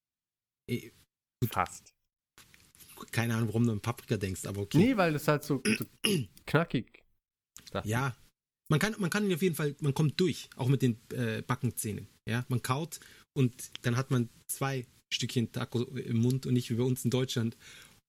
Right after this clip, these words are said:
Speaker 1: <laughs> wo du zehn Minuten an einem Stück rumbeißt.
Speaker 2: <laughs> Und dann doch, äh, verlegen, äh,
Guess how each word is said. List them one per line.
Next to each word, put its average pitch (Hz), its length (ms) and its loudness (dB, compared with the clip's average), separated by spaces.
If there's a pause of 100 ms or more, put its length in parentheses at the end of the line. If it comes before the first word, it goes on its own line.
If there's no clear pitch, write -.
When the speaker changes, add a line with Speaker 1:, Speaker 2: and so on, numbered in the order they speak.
(160)
Speaker 1:
<laughs> - 180 -8
wo 147 200 4
du 151 100 6 (360)
zehn 156 180 2
Minuten 151 320 4
an 127 120 4
einem 127 260 2
Stück 120 240 2
rumbeißt. 110 540 2
Speaker 2:
<laughs> - 1040 -18
Und 135 100 6
dann 135 160 6
doch, 143 300 2
äh, 120 140 4
verlegen, 117 500 2
äh, 107 440 0